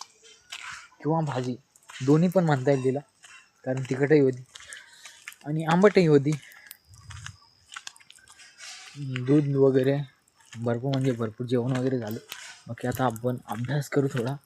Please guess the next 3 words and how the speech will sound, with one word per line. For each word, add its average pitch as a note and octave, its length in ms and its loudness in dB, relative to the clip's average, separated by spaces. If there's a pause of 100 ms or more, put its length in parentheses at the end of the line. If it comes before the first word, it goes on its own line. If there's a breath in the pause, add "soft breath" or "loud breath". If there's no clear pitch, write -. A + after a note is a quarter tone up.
(4000 loud breath)
जाऊ C3+ 160 10
मित्राकडे C3 560 12
खाली, A#2 240 6